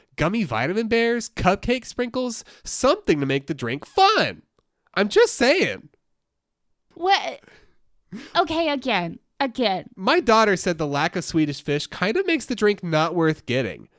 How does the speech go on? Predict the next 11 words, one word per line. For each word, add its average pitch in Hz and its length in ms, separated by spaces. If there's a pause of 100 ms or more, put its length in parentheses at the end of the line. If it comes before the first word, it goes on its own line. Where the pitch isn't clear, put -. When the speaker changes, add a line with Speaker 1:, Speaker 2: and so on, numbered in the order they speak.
(180)
Speaker 1:
Wow. 156 680 (1700)
I 170 100 (180)
Speaker 2:
This 339 300
is 359 240 (100)
a 285 120
Chili's. - 840
Speaker 1:
<laughs> - 40 (1500)
Speaker 2:
This 277 240
is 359 100
a 311 140
Chili's. - 720